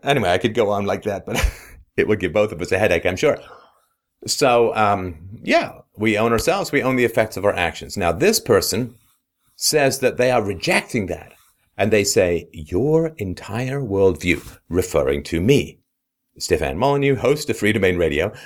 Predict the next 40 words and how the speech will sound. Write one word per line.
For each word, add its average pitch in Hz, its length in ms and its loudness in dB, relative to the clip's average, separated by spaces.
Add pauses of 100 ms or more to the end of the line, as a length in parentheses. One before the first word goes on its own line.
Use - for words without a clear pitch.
(140)
they 92 140 2
say, 92 420 2
"Your 143 420 2
entire 139 460 -2
worldview, 110 520 0 (340)
the 82 120 -2
entire 143 400 0
worldview 131 540 2
that 98 200 0
I 123 240 2
have, 101 400 -2
that 92 180 -2
I 104 220 0
put 139 200 2
out 90 220 2
on 85 160 -2
YouTube." - 380 -6 (1200)
Now, 98 160 0
this 120 240 -2
is, 117 400 -4
once 147 320 0
you 185 80 2
get 151 340 0
this, 190 400 0
you 123 160 0
can 117 220 -2
never 123 240 2
go 107 200 2
back. 82 320 -2
So 98 160 0
wait 135 440 0
for - 120 -6
a 127 80 0
moment. 123 460 2
It 131 160 0
will 156 120 0
come 165 320 0
to 143 100 -4
you 101 200 0
like, 87 240 -2